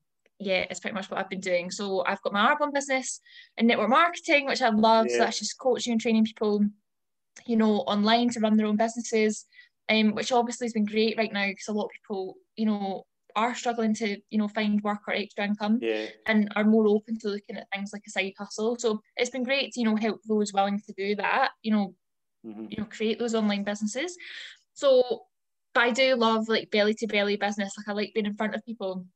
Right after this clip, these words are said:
Speaker 2: Yeah.
Speaker 1: So to go from, you know, meeting people for coffees all the time, running
Speaker 2: Mm-hmm.
Speaker 1: in-person events, to moving that all to Facebook, WhatsApp,
Speaker 2: Yeah.
Speaker 1: Zoom, you know, it's been a big change. And then obviously Trained by Charlie. So my mission with that is, you know, to empower people to fall in love with their bodies through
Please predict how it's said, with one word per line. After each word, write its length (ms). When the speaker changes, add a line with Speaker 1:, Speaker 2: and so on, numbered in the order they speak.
Speaker 2:
Yeah. 340
Speaker 1:
So 400
to 140
go 240
from, 600
you 100
know, 60
meeting 200
people 160
for 140
coffees 360
all 100
the 100
time, 400
running 240
Speaker 2:
Mm-hmm. 80
Speaker 1:
in-person 460
events, 400
to 220
moving 220
that 180
all 140
to 200
Facebook, 400
WhatsApp, 440
Speaker 2:
Yeah. 280
Speaker 1:
Zoom, 160
you 80
know, 60
it's 100
been 80
a 40
big 200
change. 460
And 100
then 80
obviously 400
Trained 240
by 100
Charlie. 640
So 400
my 60
mission 320
with 80
that 240
is, 140
you 60
know, 120
to 80
empower 500
people 220
to 80
fall 160
in 60
love 100
with 60
their 100
bodies 400
through 100